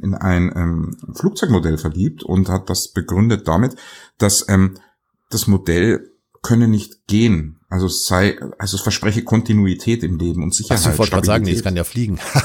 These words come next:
Speaker 2: <laughs> Also nicht
Speaker 1: Ja,
Speaker 2: fliegen
Speaker 1: ein
Speaker 2: im
Speaker 1: Modell
Speaker 2: Sinne von
Speaker 1: schwierig.
Speaker 2: weggehen. Ja.
Speaker 1: Ja.
Speaker 2: Ja.
Speaker 1: Und, ähm,
Speaker 2: Oh, ja.
Speaker 1: äh, es ist ja eigentlich, aber da reden wir ja auch über psychische Probleme. Das hatte ich damals schon gesagt, weil,
Speaker 2: Nee,
Speaker 1: ähm,
Speaker 2: ich denke, das ist auch psychisch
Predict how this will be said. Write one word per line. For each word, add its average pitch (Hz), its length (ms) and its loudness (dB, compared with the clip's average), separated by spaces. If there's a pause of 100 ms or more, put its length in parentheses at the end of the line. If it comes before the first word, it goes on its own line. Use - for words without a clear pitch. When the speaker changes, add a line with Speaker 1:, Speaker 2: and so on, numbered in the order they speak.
(160)
Speaker 2:
<laughs> - 380 -12
Also 131 200 0
nicht 123 120 4
Speaker 1:
Ja, 127 100 6
Speaker 2:
fliegen 139 160 4
Speaker 1:
ein 147 60 6
Speaker 2:
im 151 60 4
Speaker 1:
Modell 139 200 4
Speaker 2:
Sinne 180 120 4
von 139 100 2
Speaker 1:
schwierig. - 240 2 (100)
Speaker 2:
weggehen. 80 120 -10
Ja. 117 220 -2 (340)
Speaker 1:
Ja. 120 160 -2
Speaker 2:
Ja. 101 160 -6 (260)
Speaker 1:
Und, 120 260 4
ähm, 113 240 4 (340)
Speaker 2:
Oh, - 60 -10 (580)
ja. 113 220 -8
Speaker 1:
äh, 101 140 -4
es - 120 -2
ist 104 80 0
ja 113 120 2
eigentlich, 147 320 2
aber 120 100 2
da 113 60 2
reden 131 180 0
wir 151 80 2
ja 113 80 0
auch 202 80 2
über 233 140 -2
psychische 104 360 -4
Probleme. 98 460 -2
Das - 140 -4
hatte 101 120 -2
ich 98 60 -4
damals 110 300 -4
schon 101 140 -2
gesagt, - 280 -8
weil, 98 160 -2 (260)
Speaker 2:
Nee, 247 180 0
Speaker 1:
ähm, 285 120 2
Speaker 2:
ich 240 140 2
denke, 240 180 2
das 220 160 2
ist 208 140 0
auch 185 200 2
psychisch - 480 0